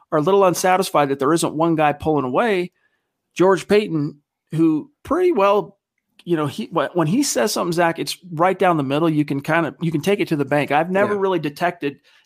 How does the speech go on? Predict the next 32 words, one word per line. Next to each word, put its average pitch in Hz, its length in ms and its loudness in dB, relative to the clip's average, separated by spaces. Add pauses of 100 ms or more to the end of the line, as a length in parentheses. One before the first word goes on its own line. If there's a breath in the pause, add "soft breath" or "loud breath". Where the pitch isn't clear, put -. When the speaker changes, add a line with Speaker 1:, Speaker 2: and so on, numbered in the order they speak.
(100)
Speaker 1:
dissembling, 147 640 0
dishonesty, 143 920 -2
Speaker 2:
Right. 127 300 -2
Speaker 1:
uh, 123 180 -4 (140)
G 160 260 0
M. 156 220 0
I 160 40 -2
mean, 175 140 2
he 202 120 0
does 196 380 2
kinda 190 320 0
guard 151 300 2
some 160 200 0
of 156 100 0
his 143 140 -2
information. 143 560 -2
And 139 120 0
in 131 140 -2
that 156 200 0
sense, 143 260 -4
you 139 80 -4
could 127 140 -12
call 170 260 2
it 139 60 -4
G 143 200 2
M 131 140 0
speak. 143 340 -2
But, 131 100 0
like, 135 220 0
when 147 120 0
he 180 160 -2
does 180 500 2